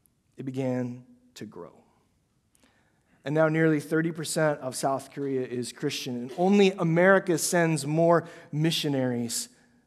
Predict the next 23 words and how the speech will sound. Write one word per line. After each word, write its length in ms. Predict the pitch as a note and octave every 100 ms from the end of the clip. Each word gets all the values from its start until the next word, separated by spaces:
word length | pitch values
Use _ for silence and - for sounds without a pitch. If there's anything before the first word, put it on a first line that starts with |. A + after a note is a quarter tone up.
| _ _ -
than 480 | C3 A#2+ A#2+ B2+ -
South 360 | - B2 A#2 -
Korea 320 | A#2+ A#2+ G2+
does, 400 | F2 F#2 - - _ _ _ _
this 160 | A#2+ A#2
small 460 | - - B2 A#2
nation. 380 | A2 A2 - G2 G2+ _ _ _ _ _ - - -
Korean 340 | - F3 G3 F3+
Christians 480 | F#3+ F#3 - F3 E3
have 120 | D3+
been 140 | D3
seized 440 | C#3 F3 E3 D#3+ D3
in 120 | C#3+
Afghanistan, 880 | C3 C3+ E3+ E3 D#3 - E3 D#3 C#3+
beheaded 560 | C#3 C3 D#3+ D3+ D3+
in 180 | D3+ C3+
Iraq, 640 | A#2+ A#2+ C3 C3+ C3+ - - - -
and 160 | D3 D3
stopped 540 | - - D#3+ D#3+ -
by 180 | D3+ C#3
their 260 | C#3 C#3+ D3
own 300 | D3 D3 C#3
embassy 680 | C#3 C#3 C#3 - B2+ A#2+